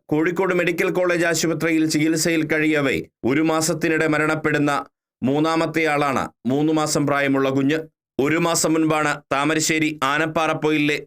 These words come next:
ഒൻപത് വയസ്സുകാരി അനയ രോഗം ബാധിച്ച് മരിച്ചത്. കോഴിക്കോട് മെഡിക്കൽ കോളേജ് ആശുപത്രിയിൽ നിലവിൽ ഏഴ് പേരാണ് രോഗം ബാധിച്ച് ചികിത്സയിൽ കഴിയുന്നത്.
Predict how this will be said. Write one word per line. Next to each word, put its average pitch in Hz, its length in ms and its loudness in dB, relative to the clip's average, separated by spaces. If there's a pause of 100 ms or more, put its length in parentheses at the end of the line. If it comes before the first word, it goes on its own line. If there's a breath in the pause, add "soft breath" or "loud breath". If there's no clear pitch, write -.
ഒൻപത് 156 320 2
വയസ്സുകാരി 156 640 0 (100)
അനയ 143 220 0 (420)
രോഗം 143 340 0
ബാധിച്ച് 143 360 0
മരിച്ചത്. 139 440 0 (320)
കോഴിക്കോട് 156 480 0
മെഡിക്കൽ 156 300 -2 (100)
കോളേജ് 160 300 0
ആശുപത്രിയിൽ 151 760 -2
നിലവിൽ 147 340 0 (360)
ഏഴ് 151 320 0
പേരാണ് 143 420 0 (240)
രോഗം 139 260 2
ബാധിച്ച് 143 420 0
ചികിത്സയിൽ 143 480 0 (100)
കഴിയുന്നത്. 139 440 0